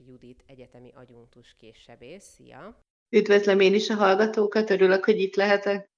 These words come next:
Speaker 1: Akivel egy egészen érdekes szindrómáról fogunk beszélgetni, az alagút szindrómáról,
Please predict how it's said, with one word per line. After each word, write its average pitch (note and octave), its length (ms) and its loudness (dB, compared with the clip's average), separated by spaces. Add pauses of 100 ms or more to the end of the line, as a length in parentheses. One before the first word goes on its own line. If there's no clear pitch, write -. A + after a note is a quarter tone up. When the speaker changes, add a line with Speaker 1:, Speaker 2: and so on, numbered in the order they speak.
Speaker 1:
Akivel C#3+ 640 -20
egy C#3+ 280 -20
egészen C#3+ 600 -20
érdekes C#3 680 -20
szindrómáról C3+ 720 -20
fogunk C3+ 220 -20
beszélgetni, C#3+ 600 -20
az B2+ 140 -20
alagút B2+ 400 -20
szindrómáról, B2+ 1040 -20